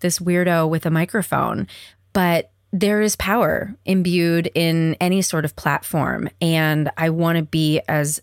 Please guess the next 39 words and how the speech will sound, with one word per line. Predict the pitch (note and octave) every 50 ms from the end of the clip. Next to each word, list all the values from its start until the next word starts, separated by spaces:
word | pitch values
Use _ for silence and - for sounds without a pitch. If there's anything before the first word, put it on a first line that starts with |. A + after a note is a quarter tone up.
| _ _ -
absolutely | D3+ D#3 D#3 - - - E3 E3 C#3 - D#3+
responsible | D3+ C#3+ - - C#3+ C#3 C#3+ D3 - D#3+ D3+
with | C#3+ C#3
that | - C#3 C#3 C3+
as | C#3 -
I | - -
can. | - - - E3+ D#3+ - C3 C3 -
So | - - F3 D#3+ D#3 D3+ D3+ D3 - - - - - - - -
I | G3+ G#3+
think | G#3 - D4+ D4+ F4
I'm | E4+ D#4+
gonna | D#4+ D#4 C#4
continue | - B3 B3 A3 A3+ A3+ G#3+ F#3+
talking | F#3 - E3 D3+ - - G3+ G#3
about | G#3 G#3+ G3+ G#3 -
this | G#3+ G#3 - -
with | G#3+ G3+ - A3
y'all | G#3+ G3+ G#3 G#3 G3+ G#3
because | - F#3+ F3+ - - - F3+ E3+ E3+ E3+ E3+ E3 D#3+ D#3+ D#3+ - - - - - - _ _
power | - - F#3+ F#3 F3+ E3+ - -
is | - E3+ E3+ F3 -
such | - F3+ - - -
an | E3+
important | E3 D#3 - - D#3 - F3 E3+
concept. | - - D#3 D#3 D#3+ D#3+ - G3+ F#3 F#3 - -
And | F3 D#3+ D#3+
I, | D#3+ D3+ -
I | - E3
think | D3+ - F3 E3 - -
one | E3+ E3
of | E3+ D#3+
the | E3 D#3+
most | D#3+ D#3+ D#3 - -
dangerous | - E3 E3 D#3+ D#3+ D#3+ D3 -
things | - D#3+ D#3 - D#3+
we | D3
can | - - D#3+ D#3
do | - E3 D#3 D#3 E3+ F3+ F3+ - -
is | D#3+ D#3+ D#3 D3+ D3 C#3+ C#3 - -